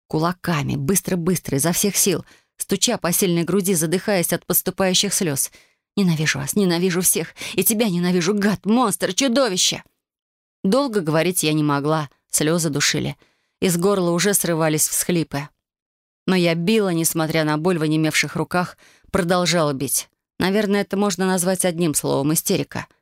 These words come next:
И она со мной случилась. Напряжение последних дней дало о себе знать. Не знаю, в какой момент Грин просто схватил меня в охапку, прижал к себе и дал выплакаться. Я пропустила этот момент —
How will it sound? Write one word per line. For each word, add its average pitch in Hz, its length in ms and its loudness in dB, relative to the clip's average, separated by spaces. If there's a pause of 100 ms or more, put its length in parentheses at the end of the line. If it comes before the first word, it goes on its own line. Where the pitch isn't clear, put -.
(220)
И 170 60 -2
она 170 320 2
со 156 160 0
мной 160 180 -2
случилась. - 680 -4 (400)
Напряжение 175 600 0
последних 156 460 -2
дней 156 200 0
дало 143 240 0
о 135 60 -2
себе 139 280 -2
знать. 139 380 -4 (680)
Не 233 80 2
знаю, 262 200 2
в - 60 -12
какой 202 240 0
момент 202 400 2
Грин 185 240 0
просто 196 300 -2
схватил 175 420 0
меня 160 240 2
в 156 40 0
охапку, 156 440 -2
прижал 165 380 0
к - 40 -8
себе 147 260 0
и 151 40 0
дал 156 200 2
выплакаться. 131 640 -4 (560)
Я 160 100 -2
пропустила 190 540 0
этот - 240 -4
момент — 151 480 0